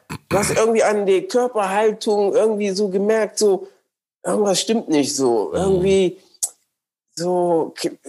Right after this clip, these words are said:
Speaker 1: da, das Feuer ist nicht da, die, die Leidenschaft nicht. Ja, den mache ich jetzt hundert Prozent rein, so, weißt du? Und, und das habe ich so mit verbunden, dass, dass da irgend-,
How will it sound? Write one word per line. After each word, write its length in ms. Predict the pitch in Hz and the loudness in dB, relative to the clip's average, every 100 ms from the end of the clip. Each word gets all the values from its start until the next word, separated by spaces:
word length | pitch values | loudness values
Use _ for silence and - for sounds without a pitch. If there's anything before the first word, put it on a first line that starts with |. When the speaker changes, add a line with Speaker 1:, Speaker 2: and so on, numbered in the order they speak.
| - - | -12 -2
Speaker 1:
da, 200 | 170 185 | 0 2
das 200 | 180 - | 0 0
Feuer 260 | 247 226 | 2 2
ist 160 | 175 175 | 2 0
nicht 240 | 160 156 | -4 -2
da, 320 | 147 135 131 | 0 2 0
die, 160 | 120 165 | -2 -2
die 440 | 165 160 156 165 | -2 -2 2 2
Leidenschaft 720 | 165 202 220 196 202 175 165 _ 165 | 2 2 2 0 0 -2 -4 _ -2
nicht. 320 | 175 165 - - - - | -2 -2 -8 -20 -16 -4
Ja, 200 | 170 180 | 0 2
den 160 | 180 | 0
mache 200 | 196 185 | 0 -2
ich 60 | 185 | 0
jetzt 180 | 175 196 | 0 0
hundert 280 | 220 170 | 0 0
Prozent 360 | 170 160 175 151 | -2 -2 -2 0
rein, 380 | 151 185 175 135 | 0 2 2 0
so, 180 | 117 110 | 0 2
weißt 240 | 175 - | 0 2
du? 80 | 147 | 0
Und, 300 | 117 143 - _ _ _ _ _ | 2 0 -4 _ _ _ _ _
und 200 | 151 151 | -2 2
das 140 | 170 185 | 2 0
habe 140 | 175 | -2
ich 60 | 180 | -2
so 100 | 165 | 0
mit 280 | 180 - _ _ | -2 -4 _ _
verbunden, 800 | - 175 147 175 156 131 143 139 | -4 -2 0 0 -2 -2 -2 0
dass, 280 | 147 143 - | -2 -2 -4
dass 240 | 143 139 - | -4 -4 0
da 220 | 135 - | 0 2
irgend-, 460 | 190 196 175 147 | 0 0 0 -2